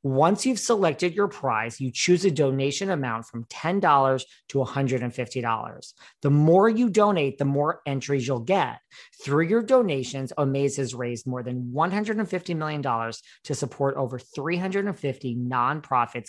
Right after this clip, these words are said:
around the world. How great is that? So listen, enter today for your chance to win the Miami Dream House or any other life-changing prizes and experiences. omaze dot com slash velvet rope. Plus,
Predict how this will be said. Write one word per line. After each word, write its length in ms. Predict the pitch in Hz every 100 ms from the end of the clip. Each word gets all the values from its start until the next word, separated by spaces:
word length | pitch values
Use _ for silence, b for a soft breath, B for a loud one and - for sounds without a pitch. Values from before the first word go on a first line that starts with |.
| -
around 360 | 113 117 113
the 60 | 117
world. 260 | 117 - _ b b b
How 180 | - 247
great 500 | 151 127 143 151 143
is 140 | 98
that? 340 | 123 117 90 _ _ b b b
So 140 | - 151
listen, 440 | 147 165 - 110 _ -
enter 280 | 175 202 247
today 320 | 208 175 151
for 120 | 143
your 120 | 127
chance 320 | 123 143 139 -
to 80 | 131
win 140 | 127
the 80 | 123
Miami 440 | 117 120 160 233
Dream 260 | 160 156 143
House 320 | 131 135 -
or 140 | 117 - _
any 280 | 165 180 208
other 240 | 196 185 156
life-changing 720 | 117 131 135 - 135 123 123
prizes 520 | - 117 110 117 107 -
and 120 | 120
experiences. 800 | - - 120 107 107 - 60 - B B B -
omaze 560 | 143 135 151 185 208 - -
dot 320 | 117 127 165
com 340 | - 135 127 123
slash 680 | - - 117 127 127 165 - -
velvet 520 | 120 135 131 131 139
rope. 400 | 123 113 110 - _ b b _
Plus, 720 | - 143 156 214 131 123 -